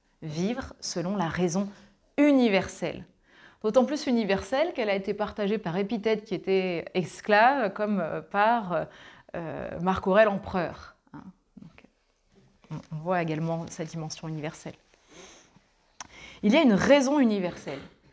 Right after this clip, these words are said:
une raison droite, un logos qui gouverne le monde, qui ordonne le monde, un théos qui ordonne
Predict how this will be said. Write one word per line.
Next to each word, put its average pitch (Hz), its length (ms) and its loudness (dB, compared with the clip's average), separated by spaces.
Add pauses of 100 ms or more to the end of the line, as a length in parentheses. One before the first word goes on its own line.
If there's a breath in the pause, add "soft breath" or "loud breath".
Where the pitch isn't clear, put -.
une 190 180 0
raison 220 580 2 (300)
droite, 165 640 -4 (240 soft breath)
un 185 160 4
logos 180 720 2 (300 soft breath)
qui 226 80 -6
gouverne 226 580 2
le 190 140 2
monde, 170 280 -4
qui - 200 -14 (100)
ordonne 220 600 0
le 185 80 0
monde, 156 360 -8 (180)
un 160 120 -12 (120)
théos 226 380 -4
qui - 200 -14 (100)
ordonne 214 580 0